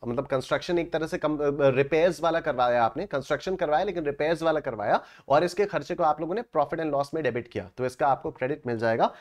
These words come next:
तो इस बारह हजार रुपए का क्रेडिट आप लोग ले सकते हैं। फिर paper of, paper for photocopying machine used in administrative office, again पेपर मंगाया है लेकिन ये in the course or furtherance of business है, अपने एडमिनिस्ट्रेटिव ऑफिस में इसको यूज़ किया जा रहा है,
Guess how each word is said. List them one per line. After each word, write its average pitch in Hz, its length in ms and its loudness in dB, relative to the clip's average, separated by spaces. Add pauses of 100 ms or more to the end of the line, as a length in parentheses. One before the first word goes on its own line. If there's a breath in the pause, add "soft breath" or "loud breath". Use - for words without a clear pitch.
(140)
तो 143 100 0
इस 190 220 2
बारह 135 240 6
हजार 131 260 2
रुपए 127 160 -2
का 143 120 -2
क्रेडिट 120 380 -6
आप 113 160 -2
लोग 165 180 -4
ले 113 120 -2
सकते - 320 -10
हैं। 220 60 -6 (1800)
फिर 202 200 6 (300)
paper 196 280 6
of, 190 180 4 (220)
paper 175 240 6
for 220 200 0
photocopying 196 600 2
machine 170 320 0
used 156 220 0
in 220 100 4
administrative 143 720 -2
office, 104 300 -6 (120)
again 180 280 4 (120)
पेपर 160 360 2
मंगाया 156 380 4
है 202 240 -4
लेकिन 165 280 0
ये 208 260 2
in 165 120 0
the 180 60 2
course 180 300 0
or 180 80 -2
furtherance 165 460 -4
of 151 120 -6
business 175 320 -4
है, 254 100 -4
अपने 175 200 -6
एडमिनिस्ट्रेटिव 143 640 -2
ऑफिस 147 300 -4
में 156 60 -2
इसको 151 200 -6
यूज़ 139 260 -4
किया 139 160 0
जा 120 140 2
रहा 170 120 4
है, 285 60 -6